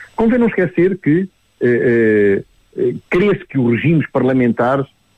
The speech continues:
são os antídotos da violência, não é? Cha-, chama-se isso a redução ilusória irenista, da palavra grega eirene, que quer dizer paz, não é?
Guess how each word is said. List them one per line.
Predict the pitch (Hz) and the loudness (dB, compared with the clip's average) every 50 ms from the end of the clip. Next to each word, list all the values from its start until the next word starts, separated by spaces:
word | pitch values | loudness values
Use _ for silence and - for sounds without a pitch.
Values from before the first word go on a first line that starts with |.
| _ - | _ -2
são | 143 147 | 0 0
os | 139 107 | 2 2
antídotos | 131 127 117 - - 143 147 113 95 - - | 2 0 0 0 0 -2 -2 -2 -4 -4 -2
da | 113 | -2
violência, | 107 90 95 98 90 85 82 85 - - | -2 0 0 0 0 -2 -2 -6 -6 -4
não | 95 98 110 | -2 0 0
é? | 135 160 151 - _ _ - | 0 -2 -6 -8 _ _ -10
Cha-, | - - 127 - | -6 -6 -6 -4
chama-se | - - 127 127 120 - - 135 | -2 -2 -2 0 -2 0 -2 -2
isso | 120 - _ _ _ _ - | -2 -4 _ _ _ _ -4
a | 120 | -2
redução | 135 135 123 139 123 110 120 113 - - 151 156 147 | -2 0 0 0 0 0 -2 -2 -2 0 0 2 2
ilusória | 139 123 120 117 95 - 127 131 131 127 135 139 - | 2 2 2 0 0 0 0 0 0 0 0 0 0
irenista, | 131 113 117 113 117 120 113 107 - - - 98 85 - | 0 2 2 2 4 4 4 2 0 -2 -6 -8 -8 -6
da | - 92 90 | -6 -6 -4
palavra | - 107 113 113 107 101 | -2 -2 -2 0 0 0
grega | 92 98 110 120 120 110 113 113 - _ _ _ _ _ _ _ - | 0 0 0 0 0 0 -2 -4 -6 _ _ _ _ _ _ _ -4
eirene, | 123 127 131 120 117 120 120 117 110 98 | 0 0 0 0 0 0 0 0 0 -2
que | - - _ | -4 -8 _
quer | - 104 95 | -4 -2 0
dizer | 98 101 95 92 104 95 - - | 0 0 0 0 -2 -4 -4 -4
paz, | 92 87 80 82 - _ | -4 -4 -4 -6 -8 _
não | 95 98 | -4 -4
é? | 127 156 | -2 -4